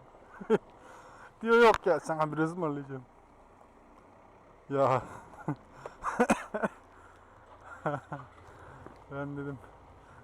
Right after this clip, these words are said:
"Çalışıyorum, işim var şimdi." Yanında da kadın var, annesi mi ne herhalde.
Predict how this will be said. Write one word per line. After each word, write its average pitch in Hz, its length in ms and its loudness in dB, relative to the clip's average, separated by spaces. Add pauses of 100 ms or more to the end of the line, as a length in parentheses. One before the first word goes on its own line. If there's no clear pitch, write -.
(160)
"Çalışıyorum, 147 560 -4
işim 151 240 -10
var 139 180 -6
şimdi." 135 200 -12 (960)
Yanında 185 320 4
da 196 140 4
kadın 180 320 2
var, 170 120 2
annesi 165 440 -4
mi 170 120 -6
ne 160 60 -6
herhalde. 143 380 -6